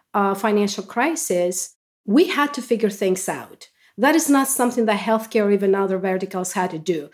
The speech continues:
So me coming into healthcare, having, bringing that expertise, uh, from a different vertical that is further ahead, I think, in generalized speaking, it's definitely beneficial. Uh, what it also helped me understand is that,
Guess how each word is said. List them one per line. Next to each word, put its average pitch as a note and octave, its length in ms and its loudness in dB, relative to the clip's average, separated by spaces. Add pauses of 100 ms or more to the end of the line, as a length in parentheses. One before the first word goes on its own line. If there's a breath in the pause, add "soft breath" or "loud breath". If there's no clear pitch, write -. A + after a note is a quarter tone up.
(140 loud breath)
So - 180 0
me D4+ 220 6
coming C4 400 2
into A3 240 4
healthcare, G#3 680 0
having, G3 500 2
bringing A3+ 380 2
that G3 140 0
expertise, F#3+ 920 0 (380 loud breath)
uh, G#3+ 140 2
from A3 220 0
a G#3 60 4
different B3+ 480 0
vertical A3 560 0
that F#3+ 340 -2
is F#3+ 360 2
further D#4+ 420 2
ahead, A3 300 2
I G#3 80 2
think, F#3+ 320 2
in F#3+ 160 -2
generalized G3 580 0
speaking, G#3 540 0 (200 loud breath)
it's G#3+ 240 0
definitely A3+ 380 0
beneficial. F3+ 840 -4 (440)
Uh, A#3 60 4
what B3+ 240 2
it B3+ 200 4
also C#4 580 2
helped A3+ 260 2
me A3+ 200 4
understand A3 760 2
is G3 220 0
that, F#3+ 360 0